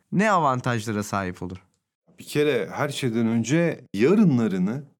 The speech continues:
Speaker 2: şimdiden organize edebilir. Yarınlarına yatırım yapabilir. Yani bugünün insanı olmaz, yarının insanı olur. En önemli şey odur. Çünkü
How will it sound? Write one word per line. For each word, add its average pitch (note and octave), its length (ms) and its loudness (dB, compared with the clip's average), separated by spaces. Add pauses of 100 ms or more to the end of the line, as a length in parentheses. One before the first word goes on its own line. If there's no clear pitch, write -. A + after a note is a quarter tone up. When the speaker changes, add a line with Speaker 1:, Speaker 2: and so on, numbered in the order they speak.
Speaker 2:
şimdiden A2 840 2
organize A2 680 0
edebilir. F2+ 760 -4
Yarınlarına B2 1200 0
yatırım G#2 720 -2
yapabilir. - 500 -10
Yani A2 400 -2 (180)
bugünün G3 400 8
insanı C3 420 0
olmaz, G#2 500 -4
yarının B2 440 4
insanı D#2+ 440 -4
olur. - 340 -18
En C3+ 120 -2
önemli G#2 360 -2
şey F2 220 -6
odur. - 400 -14
Çünkü C3 600 -4